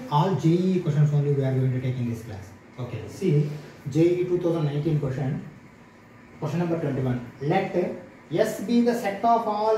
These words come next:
real values of lambda. That means, see, lambda values, if you make one set, the set is going to be called as S, like we can understand from this line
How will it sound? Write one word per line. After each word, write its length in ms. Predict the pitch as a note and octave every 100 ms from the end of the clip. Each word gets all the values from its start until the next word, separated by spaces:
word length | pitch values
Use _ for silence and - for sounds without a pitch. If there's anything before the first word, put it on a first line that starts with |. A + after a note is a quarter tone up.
| F3+
real 240 | G3+ G#3+ G3
values 440 | G3 F#3+ G3 F#3+
of 260 | F#3 E3+ D#3+
lambda. 400 | D3 D3 D3 D#3 C#3 -
That 160 | D3 F#3
means, 220 | G3+ -
see, 240 | F3+ E3+
lambda 500 | D#3+ D3+ F3+ G3+ G#3+ G3
values, 640 | F#3 F#3 G3 F#3+ D#3 G3+ F3+
if 180 | F3+
you 60 | F3+
make 400 | D#3+ F3+ G3 - E3+
one 180 | D3+
set, 300 | - - -
the 380 | D#3+ - - E3
set 240 | - F3+ A3
is 160 | G#3
going 160 | F#3+ F#3
to 100 | F3+ F3+
be 60 |
called 260 | E3+ E3 E3
as 260 | F#3 E3
S, 220 | D#3 D3+ E3
like 320 | F#3+ A#3+ - - - -
we 120 | E3+ D#3+
can 180 | F3+
understand 540 | D#3+ D3+ C#3+ C#3+ A#2+ - - - - -
from 220 | D#3+ D3
this 160 | C3 B2+
line 220 | C3 G#2+